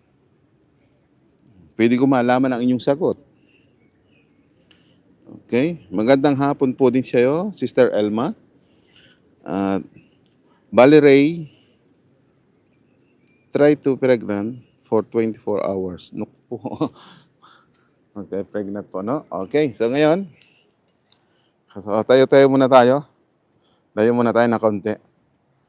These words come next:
So, pakisagot po yung aking tanong patungkol doon sa lahat ba ng tao nakakaalam ng katotohanan?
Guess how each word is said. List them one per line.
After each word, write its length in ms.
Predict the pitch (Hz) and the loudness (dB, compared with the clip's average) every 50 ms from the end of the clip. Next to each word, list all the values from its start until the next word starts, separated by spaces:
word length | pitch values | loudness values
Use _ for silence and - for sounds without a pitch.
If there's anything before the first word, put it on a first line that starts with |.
| _ _ _ _ _ _ _ _ _ _ _ _ _ _ _ _ _ _ _ _ _ _ _ - - - - - - - - - | _ _ _ _ _ _ _ _ _ _ _ _ _ _ _ _ _ _ _ _ _ _ _ -20 -18 -18 -16 -18 -18 -20 -20 -10
So, 160 | - - 127 | -2 0 2
pakisagot 480 | 123 - 139 143 139 156 151 147 160 147 | 2 2 2 0 0 0 0 0 0 0
po 160 | - 175 170 | 2 0 2
yung 160 | 175 170 156 | 0 0 0
aking 240 | 151 156 143 160 156 | 0 0 0 0 0
tanong 480 | 139 151 143 143 147 156 170 170 156 139 123 110 _ _ _ _ _ _ _ _ _ _ | 2 4 4 4 2 0 -2 -4 -8 -10 -14 -20 _ _ _ _ _ _ _ _ _ _
patungkol 480 | - 123 117 127 135 131 117 131 131 127 | -8 -4 0 2 2 2 2 2 2 2
doon 320 | 120 131 127 127 127 117 | 4 4 4 4 2 0
sa 160 | - - 131 123 120 117 113 110 110 110 107 107 110 101 95 92 _ _ _ _ _ _ _ _ _ _ _ _ _ _ _ _ _ _ _ _ _ _ _ _ _ _ _ - _ _ _ _ _ _ | 0 0 2 4 4 4 4 4 2 2 -2 -4 -8 -12 -18 -20 _ _ _ _ _ _ _ _ _ _ _ _ _ _ _ _ _ _ _ _ _ _ _ _ _ _ _ -20 _ _ _ _ _ _
lahat 320 | - 117 127 131 143 139 | 0 4 4 4 4 4
ba 160 | 131 131 139 139 | 4 4 4 4
ng 160 | 139 123 - | 4 0 0
tao 240 | 131 120 131 143 139 | 0 2 2 0 0
nakakaalam 480 | 131 123 123 120 123 117 123 127 127 | -2 -2 -2 0 0 0 0 0 0
ng 140 | 127 123 110 | -2 0 0
katotohanan? 720 | 120 113 123 113 - 127 120 113 110 107 110 110 113 127 | 0 0 0 0 0 0 0 0 0 -2 -2 -4 -8 -10